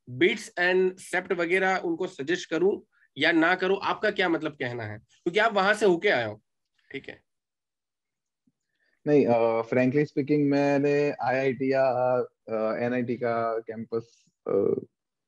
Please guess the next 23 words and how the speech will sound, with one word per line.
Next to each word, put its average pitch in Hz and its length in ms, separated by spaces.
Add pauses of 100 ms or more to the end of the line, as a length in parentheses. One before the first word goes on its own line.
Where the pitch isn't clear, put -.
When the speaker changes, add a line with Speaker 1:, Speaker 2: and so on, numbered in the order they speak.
Speaker 2:
नहीं 120 260
किया 123 220
है 113 100
experience, 110 520 (840)
but, 139 380
अ, 131 680 (260)
मैं 143 440 (120)
यहाँ 120 140
Speaker 1:
मतलब, 151 220
Speaker 2:
की 170 40
Speaker 1:
I 185 40
am 156 140
Speaker 2:
अगर 135 100
Speaker 1:
talking 120 260
about 254 80
Speaker 2:
पर्टिकुलरली 196 300
Speaker 1:
general 226 240
Speaker 2:
बात - 20
Speaker 1:
tag, 160 180
Speaker 2:
करूँ 120 160
आप 110 80
Speaker 1:
that, 143 240
that 156 180